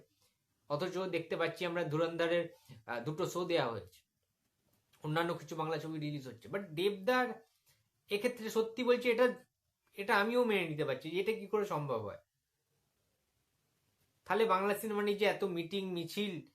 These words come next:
হ্যাঁ, এগুলো কি লোক দেখানো, ছেলে খেলা? আমি সত্যি কথা বলতে জানি না। কিন্তু একটা জিনিসই খারাপ লাগছে যে এই যে দেবদার এইটা যেটা হলো, এটা তো একটা just সিনেমার একটা এক্সাম্পল হিসাবে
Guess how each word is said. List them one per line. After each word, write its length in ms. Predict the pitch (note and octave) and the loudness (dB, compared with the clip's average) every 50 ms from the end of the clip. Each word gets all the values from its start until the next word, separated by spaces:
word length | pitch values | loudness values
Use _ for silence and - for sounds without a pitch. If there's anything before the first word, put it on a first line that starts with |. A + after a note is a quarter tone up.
| _ _ _ _ _ _ | _ _ _ _ _ _
হ্যাঁ, 280 | - E3 F#3 F3+ D3 | 0 2 2 4 2
এগুলো 200 | D3+ E3 F3+ G3 | 2 0 -2 -4
কি 140 | - - F3+ | -2 -2 -2
লোক 260 | D#3 C#3+ C#3+ C#3+ C#3+ | 0 0 0 -2 0
দেখানো, 480 | C#3 E3 E3 F3 F#3 F#3 D#3+ A#2+ G2 - _ _ _ | 0 0 0 0 0 -4 -4 -8 -10 -12 _ _ _
ছেলে 260 | - D3+ C#3+ D3 C#3+ | -6 -2 -2 0 0
খেলা? 320 | D3+ D#3+ D3 A#2+ G2 - - _ _ _ _ _ _ _ | 0 -2 -2 -4 -6 -8 -14 _ _ _ _ _ _ _
আমি 180 | - B2+ C#3+ C#3+ | -14 -12 -10 -8
সত্যি 300 | C#3+ C3 - - - C3 | -8 -10 -10 -12 -10 -10
কথা 180 | C3 B2+ C3+ | -8 -6 -6
বলতে 200 | C3+ C3 C3 C3+ | -6 -6 -6 -10
জানি 360 | A#2 G#2+ A2 F#2+ F#2+ G2 F#2 | -10 -10 -10 -10 -10 -12 -14
না। 100 | - - - _ _ _ _ _ _ _ _ _ _ _ _ _ _ _ _ _ _ _ _ _ _ _ _ _ _ _ | -18 -20 -20 _ _ _ _ _ _ _ _ _ _ _ _ _ _ _ _ _ _ _ _ _ _ _ _ _ _ _
কিন্তু 180 | F#3+ G3 G3+ F#3 | -4 0 2 2
একটা 260 | D#3+ D#3 - - A#3+ | 2 2 -2 -4 -4
জিনিসই 360 | A3 A3+ B3 B3 A#3+ - A#3 | -2 0 0 0 -2 -4 -6
খারাপ 340 | - - G3 F#3+ F#3+ F#3 F3+ | -4 -2 0 0 0 0 0
লাগছে 280 | F3+ F3 E3 D#3+ D3+ | 0 0 0 0 -2
যে 240 | D3 D3+ E3+ F#3 F#3+ | -6 -4 -2 0 0
এই 320 | G3 G3 - D3+ F3 G3 G3+ | 0 0 -2 -4 -6 -4 0
যে 120 | G3+ A#3 | 0 0
দেবদার 600 | G#3 E3+ F3 E3+ E3+ E3+ F#3+ G3+ G3 G3+ - - _ _ _ | 2 2 0 -2 0 0 0 0 0 0 -4 -12 _ _ _
এইটা 240 | - F3 E3 E3 F#3 | -8 -6 -6 -4 -4
যেটা 240 | F3 F3+ F3 F#3 D#3+ | -4 -2 0 0 -2
হলো, 260 | D3 - D3 D3 C#3+ | 0 -2 -2 -2 -2
এটা 140 | C#3 C#3+ D3+ | -4 -4 -4
তো 60 | F3+ | -4
একটা 240 | F3+ C#3+ - - - | -4 -4 -4 -6 -6
just 160 | E3+ F3+ G3+ | -4 -4 -6
সিনেমার 360 | F#3+ - - F3+ G3 G3+ G3+ G3 | -6 -8 -8 -8 -6 -4 -4 -4
একটা 160 | G3 - A3 | -4 -4 -4
এক্সাম্পল 560 | G3 E3 D3 D3 C#3+ D3 D3+ C#3+ C3 - B2 | -4 -4 -4 -4 -4 -2 -2 -4 -4 -6 -8
হিসাবে 380 | A#2 A2 G#2 F#2+ F#2 G2 G#2+ | -8 -8 -10 -12 -12 -14 -14